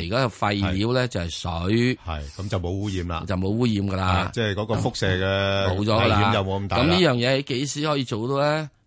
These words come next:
Speaker 1: 就應該係二零二五年咧。嗱，現在咧，最近咧，啱啱前一日啫，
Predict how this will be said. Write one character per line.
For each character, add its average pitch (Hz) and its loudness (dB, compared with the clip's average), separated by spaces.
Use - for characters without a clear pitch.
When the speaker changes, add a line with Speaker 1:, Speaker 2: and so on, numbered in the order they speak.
Speaker 1:
就 - -8
應 143 -4
該 156 -2
係 151 2
二 98 -4
零 82 -6
二 98 -8
五 98 -2
年 87 -4
咧。 120 -2
嗱， 90 -8
現 98 -2
在 98 -2
咧， 143 0
最 101 -2
近 95 -4
咧， 120 0
啱 127 2
啱 127 2
前 90 -8
一 131 -2
日 127 2
啫， 127 0